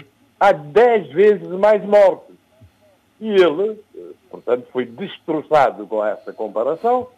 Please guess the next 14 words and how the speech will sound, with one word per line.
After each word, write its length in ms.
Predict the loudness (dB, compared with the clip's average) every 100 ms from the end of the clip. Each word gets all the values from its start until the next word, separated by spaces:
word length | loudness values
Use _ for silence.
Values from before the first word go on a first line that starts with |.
| _ _
e 80 | -10
pediu 560 | -6 -4 -2 2 2 0
que 120 | -6
se 80 | -10
comparasse 600 | -2 0 2 2 2 0
com 120 | -2
a 60 | -2
Suécia, 640 | 0 0 0 -2 -8 -10 -10 _ _ _ _ _ -18 -4
que, 100 | 0 2 0 -6 _ _ _ -10
eh, 300 | -6 -4 -4 0
não 240 | 2 4
decretou 840 | 2 -4 0 0 2 2 2 0 -8 -20 _ _ -14
o 100 | -4
confinamento 1080 | 0 0 0 -2 2 2 0 -2 -6 -6